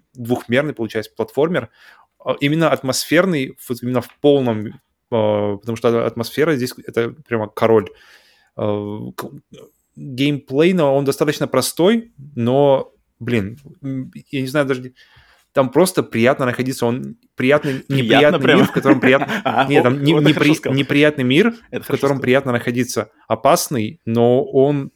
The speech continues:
Speaker 1: такое ощущение, что он живой так местами даже.
Speaker 2: Это хорошо
Speaker 1: Поэтому
Speaker 2: сказано.
Speaker 1: при этом с, с ми-, с минимумом, с минимумом средств, как, как это. Поэтому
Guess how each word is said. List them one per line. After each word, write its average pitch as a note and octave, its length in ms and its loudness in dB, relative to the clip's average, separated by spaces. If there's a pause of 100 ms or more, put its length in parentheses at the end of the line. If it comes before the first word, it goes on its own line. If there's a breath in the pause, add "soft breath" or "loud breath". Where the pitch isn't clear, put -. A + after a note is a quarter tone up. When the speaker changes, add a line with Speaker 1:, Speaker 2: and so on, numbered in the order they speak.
(360)
Speaker 1:
такое - 200 -4
ощущение, D#3 220 -4
что - 160 -6
он A#2+ 120 -2
живой G#2 340 2
так - 140 -12
местами G2 340 -10
даже. F#2+ 200 -8
Speaker 2:
Это - 100 -14
хорошо A2+ 200 -6
Speaker 1:
Поэтому A2 60 -4
Speaker 2:
сказано. A2 300 -14
Speaker 1:
при D3+ 100 4
этом E3+ 140 0
с, - 100 -4
с D#3 280 -6
ми-, D3+ 200 -2
с - 160 -4
минимумом, D#3 600 2
с - 160 -12
минимумом C3 680 -4
средств, - 500 -4
как, - 160 -20
как A2 180 -14
это. - 120 -14
Поэтому B2 340 -6